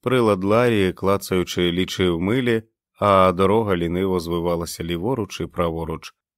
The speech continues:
західним схилом наближаючись до Юти. Минув полудень, і невдовзі Колорадо залишився позаду. Того вечора вони стали табором на захід від Гарлідоума у штаті Юта.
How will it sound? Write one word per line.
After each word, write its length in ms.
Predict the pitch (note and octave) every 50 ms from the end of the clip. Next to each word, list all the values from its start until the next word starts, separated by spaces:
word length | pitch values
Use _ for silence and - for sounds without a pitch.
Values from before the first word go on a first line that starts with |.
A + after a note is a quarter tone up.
| _ _ -
західним 600 | A2+ G#2 G#2+ A2 G2 - G#2+ F2+ G2 F#2+ F#2+ F2+
схилом 480 | - - - A2+ B2+ B2+ A#2+ G#2+ G#2
наближаючись 760 | F#2+ F#2 E2+ F2+ F#2+ F#2+ F2 F#2 F2+ F2 F2 - - G2+ F#2+ F2+
до 140 | F#2+ A2+ A2
Юти. 460 | F#2+ E2+ - - - - D#2+ D#2 - _ _ _ _ _ _ _ _ _ _ _ _ _
Минув 400 | - A#2 B2+ D3 D#3+ D#3+ D3+ D3+
полудень, 560 | - C3+ A2+ F#2 E2+ F2 D#2+ F2+ F2+ E2+ D#2+ - _ _ _ _ _ -
і 220 | - G#2+ G2+ F#2+
невдовзі 580 | F#2 F#2 F#2 F2+ E2+ F#2 A#2 C3+ B2 A2 A2 G2
Колорадо 760 | - - F2 E2+ E2+ F2 F#2+ G#2 G2+ G2 G#2 G2+ G2 G2 G2
залишився 640 | G#2+ C3+ B2+ F#2+ E2 - - - E2+ - - - D#2+
позаду. 580 | - - E2+ D2+ D#2 E2 - - - C#2+ - _ _ _ _ _ _ _ _ _ _ _ _ _ _ _
Того 260 | - A#2+ A#2+ C3 C#3
вечора 460 | D3 E3+ E3 - C#3 A#2 A2 A2 G#2+
вони 260 | G2+ G#2 A2+ B2 B2+
стали 360 | A#2 - - B2 A#2+ A2+ A2+
табором 500 | A2 - C3 C3+ A#2 A2+ G#2+ G#2+ G2+ G2+
на 140 | G2+ G2+ G2+
захід 440 | G2 G#2 A#2+ A#2 - - G#2+ G#2 G2
від 280 | G2+ G2 G#2 G2+ F2 F#2+
Гарлідоума 1000 | F#2 G2+ G#2 G#2 G#2+ A2+ A#2 A2 A#2+ A2+ G2+ F2 E2 E2 E2+ E2+ E2+ E2 - -
у 240 | - - F2+ F2 F2
штаті 420 | - - - F#2 F2 E2+ - F#2 F2+
Юта. 380 | F2 E2 D#2+ - F#2+ F2 E2